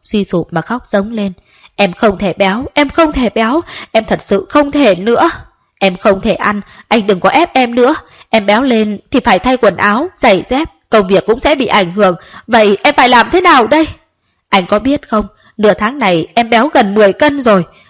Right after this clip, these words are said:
chẳng khác nào thổi bóng bay vậy. Từ trước tới nay em chưa từng như vậy. Mấy ngày ở cùng với anh lại đột nhiên thành như vậy. Em thật vất vả mới kiên trì được một tuần,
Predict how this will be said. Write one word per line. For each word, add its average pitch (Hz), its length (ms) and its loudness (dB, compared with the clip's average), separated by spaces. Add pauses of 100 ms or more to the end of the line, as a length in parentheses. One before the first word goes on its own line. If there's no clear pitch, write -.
chẳng 208 180 0
khác 294 220 -2
nào 190 320 2 (100)
thổi 247 120 2
bóng 226 240 0
bay 294 240 2
vậy. 220 200 0 (440)
Từ 185 220 0
trước 247 200 -4
tới 220 120 0
nay 196 320 -2 (120)
em 262 200 -2
chưa 302 200 2
từng 190 220 -2
như 269 160 -6
vậy. 185 220 -2 (600)
Mấy 208 140 -2
ngày 180 380 -4
ở 175 120 -2
cùng 170 220 -4
với 220 120 -2
anh 214 260 -4 (220)
lại 220 160 0
đột 208 160 0
nhiên 277 220 -2
thành 180 220 -4
như 233 140 -6
vậy. 180 180 -2 (400)
Em 185 160 -2
thật 185 200 -2
vất 277 140 -4 (120)
vả 190 280 2
mới 269 100 -4
kiên 262 240 0
trì 214 160 -2
được 185 200 0
một 180 220 -2
tuần, 165 220 -2